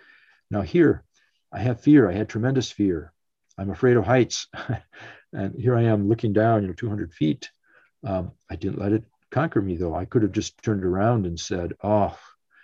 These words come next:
I, I, I can't do it. You know, I'm afraid of heights and, and there's, there's no way across. I'm gonna have to go the long way around this valley and I'm gonna be home way after dark and I might get lost." And I'm just completely, uh,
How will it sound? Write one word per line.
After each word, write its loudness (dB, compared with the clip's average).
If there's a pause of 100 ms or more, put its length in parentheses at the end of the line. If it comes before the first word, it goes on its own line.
(480)
I, -10 (120)
I, -16 (340)
I -6
can't -6
do 4
it. 0
You -12
know, -10
I'm -8
afraid 0
of -4
heights 0
and, -6
and -8
there's, -6
there's -8
no -2
way 4
across. 0
I'm -12
gonna -10
have -8
to -6
go 0
the 0
long 0
way 2
around 0
this -6
valley -2
and -8
I'm -10
gonna -10
be -10
home -8
way -6
after -8
dark -4
and -8
I -10
might -12
get -20
lost." -2
And -14 (600)
I'm -6
just 0
completely, -2 (1000)
uh, -8